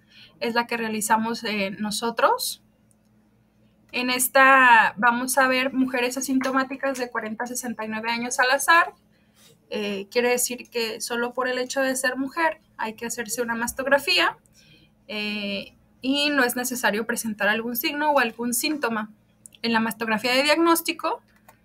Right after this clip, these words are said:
vamos a encontrar mujeres de cualquier edad con signos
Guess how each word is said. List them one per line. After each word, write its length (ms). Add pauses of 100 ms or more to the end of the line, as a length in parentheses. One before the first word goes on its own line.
(380)
vamos 300
a 40
encontrar 460
mujeres 420
de 100
cualquier 340
edad 360 (160)
con 220
signos 500